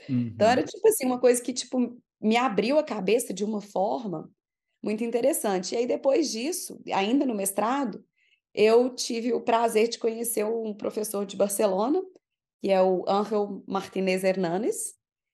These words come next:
Speaker 1: e ele era um antropólogo, antropólogo desses que a gente conhece, assim, que a gente ouve falar no Brasil. Ele foi morar com índio, e ele era
Speaker 2: Uhum.
Speaker 1: médico antropólogo.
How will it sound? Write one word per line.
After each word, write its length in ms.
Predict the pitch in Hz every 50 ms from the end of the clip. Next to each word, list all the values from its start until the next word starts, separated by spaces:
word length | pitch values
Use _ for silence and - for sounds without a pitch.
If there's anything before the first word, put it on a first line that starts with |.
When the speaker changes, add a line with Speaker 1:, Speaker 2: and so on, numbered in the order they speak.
| _ -
Speaker 1:
e 120 | 214 220
ele 400 | 214 220 233 247 247 277 285 285
era 320 | 269 226 214 226 240 254 262
um 180 | 269 269 262
antropólogo, 680 | 247 247 254 269 277 - - 233 220 214 202 180 160 165
antropólogo 520 | 175 180 - 185 185 - 196 214 226 214
desses 380 | 226 208 220 226 240 - 254 -
que 100 | - 220
a 40 | 214
gente 580 | 214 247 240 233 - - - 107 - - - _ _ _ _
conhece, 500 | _ - 214 208 196 196 196 202 - -
assim, 340 | 214 - - 208 196 185 170
que 80 | - -
a 20 |
gente 240 | 175 185 185 185 202
ouve 140 | 185 190 190
falar 240 | - 196 190 196 196
no 80 | 190
Brasil. 500 | 196 208 214 214 208 175 175 170 156 -
Ele 400 | - 165 165 165 160 - - - _ _ _ _ _ _ _ _ _ _ _ _ _
foi 100 | - 185
morar 280 | 190 190 190 180 170 -
com 180 | - 214 196
índio, 1120 | 185 190 208 226 233 226 214 196 180 170 170 170 165 151 160 160 151 147 147 147 143 - - _ _ _ _ _ - 147 123
e 120 | - 196
ele 100 | 196 202
era 140 | 214 240 262
Speaker 2:
Uhum. 60 | 277
Speaker 1:
médico 400 | 254 208 202 196 - - - 220
antropólogo. 680 | 214 214 233 233 240 240 202 190 180 170 165 - - -